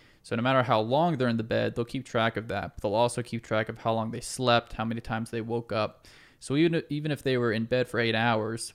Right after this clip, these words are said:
but only slept for four hours, then you'll say, "Okay, only stay in bed for four hours." That way, while you're in bed, you can associate that, hopefully, with the sleep that you're getting, and you'll sleep for those four hours.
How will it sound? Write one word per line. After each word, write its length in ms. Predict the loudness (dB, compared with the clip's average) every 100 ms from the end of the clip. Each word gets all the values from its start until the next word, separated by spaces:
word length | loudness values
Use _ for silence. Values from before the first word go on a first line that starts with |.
| -6
but 100 | -2
only 160 | -2
slept 280 | -2 -4 -4
for 100 | -6
four 260 | 0 4 6
hours, 460 | 4 2 -2 -6 -16 _ _
then 120 | -2 0
you'll 100 | 2
say, 220 | 2 4
"Okay, 560 | 2 0 0 0 0 -4 -6
only 240 | -4 -2 -4
stay 260 | -2 0
in 100 | 0
bed 360 | 0 2 2 0
for 100 | -10
four 280 | -6 -4 -4
hours." 480 | -6 -12 -16 -18 -6
That 200 | -4 -2
way, 200 | 0 -2
while 280 | 0 2 2
you're 200 | 0 -4
in 80 | 0
bed, 300 | 2 2 0
you 80 |
can 140 | -4 -6
associate 580 | -2 -2 -2 -6 -6 -6
that, 180 | -8
hopefully, 600 | 0 0 0 -2 -2 -4 -8 _ _ _
with 180 | -6 -4
the 60 | -6
sleep 320 | -2 -2 -2
that 180 | -4 -4
you're 80 |
getting, 360 | -8 -8 -8 -8
and 120 | -4 -4
you'll 60 |
sleep 300 | -4 -6 -8
for 80 | -8
those 200 | -8 -8
four 280 | -8 -6 -2
hours. 460 | -2 -4 -10 -16